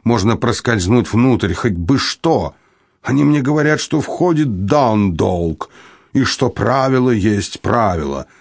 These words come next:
С мола видно, как красные и зелёные огни, вспыхнувшие со стороны моря, превращаются в один красный. Судно повернулось к ним левым бортом, и между Карбоном и Центральным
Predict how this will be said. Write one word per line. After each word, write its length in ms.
С 160
мола 300
видно, 460
как 280
красные 480
и 20
зелёные 460
огни, 400
вспыхнувшие 760
со 140
стороны 380
моря, 300
превращаются 800
в 60
один 280
красный. 580
Судно 380
повернулось 640
к 80
ним 160
левым 420
бортом, 460
и 160
между 440
Карбоном 680
и 320
Центральным 800